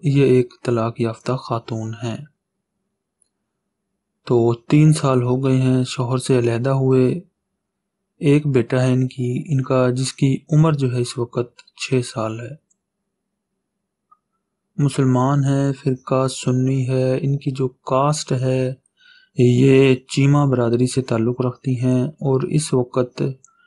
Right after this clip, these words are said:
मुल्तान सिटी में रहती हैं अपने वालिदैन के पास। तो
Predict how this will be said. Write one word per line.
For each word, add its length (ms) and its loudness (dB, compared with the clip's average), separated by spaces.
मुल्तान 920 0
सिटी 340 -4
में 120 0
रहती 320 -2
हैं 80 0
अपने 180 -2
वालिदैन 480 -4
के 120 -6
पास। 440 -16
तो 680 2